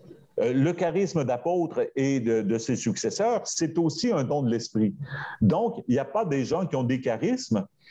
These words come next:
et, et d'autres qui ont des ministères. Euh, mais ceux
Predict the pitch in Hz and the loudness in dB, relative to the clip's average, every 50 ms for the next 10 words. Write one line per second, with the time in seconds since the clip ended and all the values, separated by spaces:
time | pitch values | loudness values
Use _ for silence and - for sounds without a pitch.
0 | - - - - - - - _ - 139 139 139 131 127 139 131 117 110 101 151 | -18 -18 -16 -16 -18 -18 -16 _ -2 0 0 0 2 2 2 0 2 2 0 0
1 | 185 220 240 - - 123 127 - - - 156 160 160 131 127 127 127 120 123 120 | 0 0 -2 -4 -4 -4 -4 -2 -2 0 0 2 2 2 2 2 4 4 4 4
2 | 120 113 117 - - 110 98 92 87 85 - - _ _ _ _ _ _ _ - | 4 2 0 0 0 0 0 0 0 -4 -8 -14 _ _ _ _ _ _ _ -20
3 | - _ _ _ _ _ - - _ _ - 92 87 87 - - - - - 127 | -20 _ _ _ _ _ -20 -20 _ _ 0 2 2 0 -2 -6 -10 -4 2 4
4 | 123 123 123 139 175 226 233 226 - _ _ _ _ _ _ _ _ - 135 - | 4 6 6 4 2 0 -2 -6 -10 _ _ _ _ _ _ _ _ -18 -12 -8
5 | - - - - - - - 180 190 196 185 | -6 -4 -2 -2 -2 0 2 2 2 2 0